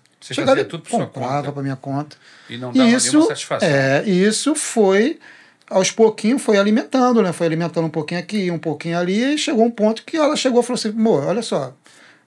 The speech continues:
Speaker 2: a gente não tem entendimento nenhum dentro de casa, a gente
Speaker 1: Pastor,
Speaker 2: não conversa."
Speaker 1: você encontra, você é um pastor, você ouve dezenas de pessoas no gabinete, eu também, e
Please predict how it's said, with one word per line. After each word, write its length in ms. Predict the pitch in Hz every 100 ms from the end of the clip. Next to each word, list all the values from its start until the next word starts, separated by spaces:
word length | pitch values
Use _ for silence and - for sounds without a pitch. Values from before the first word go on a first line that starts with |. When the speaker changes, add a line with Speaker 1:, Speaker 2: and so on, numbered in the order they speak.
| _ 254
Speaker 2:
a 80 |
gente 240 | 196 240 294
não 100 | 453
tem 140 | 262 -
entendimento 420 | 269 254 240 269
nenhum 140 | 294 277
dentro 140 | -
de 80 | -
casa, 460 | 175 220 247 139
a 40 | 143
gente 140 | 208
Speaker 1:
Pastor, 260 | 254 - -
Speaker 2:
não 80 | 226
conversa." 540 | 196 277 226 - 117 -
Speaker 1:
você 180 | - 294
encontra, 500 | 277 233 160 135 117 _
você 220 | 139 156
é 20 |
um 60 | 254
pastor, 360 | 202 - 147 151
você 480 | 131 - 123 107 101
ouve 440 | 117 117 107 90 - _ _ _ _ _ _ _ -
dezenas 520 | 101 107 131 120 95
de 80 | -
pessoas 400 | 92 - 107 92
no 80 |
gabinete, 600 | 92 90 87 92 110 107 95
eu 60 |
também, 500 | 98 90 104 113 101 _ _ _ _ _ _ _ _
e 640 | 123 127 131 131 131 123